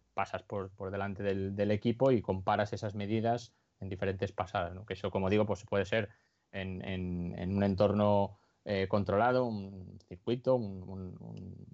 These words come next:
un entorno específicamente diseñado para eso, o puede ser, pues, eh, en,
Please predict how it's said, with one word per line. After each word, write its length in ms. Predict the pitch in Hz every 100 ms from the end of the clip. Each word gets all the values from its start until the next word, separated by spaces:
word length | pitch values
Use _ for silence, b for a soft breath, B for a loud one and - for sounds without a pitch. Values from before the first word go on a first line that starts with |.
| -
un 100 | 98
entorno 360 | 95 101 98
específicamente 720 | 95 104 107 101 - 104 104 107
diseñado 360 | 101 104 101
para 260 | 104 104 110
eso, 180 | 113 -
o 100 | 95
puede 220 | 104 101
ser, 260 | - 107 117 b b -
pues, 160 | 92 -
eh, 140 | 87
en, 360 | 90 90 92